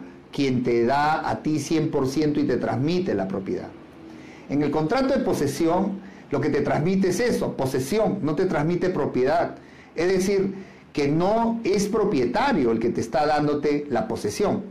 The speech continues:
Por ejemplo, un usurpador, un usurpador que se metió en un inmueble, ya está cinco años, seis años, y cuando quiere vender, te transmite la posesión, porque el propietario es otro.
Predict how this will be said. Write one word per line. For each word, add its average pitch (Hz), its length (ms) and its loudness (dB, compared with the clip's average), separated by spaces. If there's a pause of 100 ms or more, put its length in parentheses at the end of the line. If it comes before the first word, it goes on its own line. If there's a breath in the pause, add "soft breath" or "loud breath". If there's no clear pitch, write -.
(1040 loud breath)
Por 131 140 -2
ejemplo, 139 540 0
un 151 200 0
usurpador, 131 800 2
un 160 140 0
usurpador 170 480 2
que 175 100 0
se 151 120 0
metió 127 240 0
en 170 60 2
un 175 60 2
inmueble, 165 640 2 (260)
ya 135 140 0
está 139 200 0
cinco 175 460 0
años, 165 400 2
seis 180 380 0
años, 165 380 0 (760 loud breath)
y 202 360 0 (440)
cuando 127 360 2
quiere 208 240 2
vender, 190 480 2 (840)
te 135 120 2
transmite 139 520 0
la 147 160 2
posesión, 120 560 0
porque 113 280 -2
el 120 120 2
propietario 135 640 2
es - 140 0
otro. 247 280 0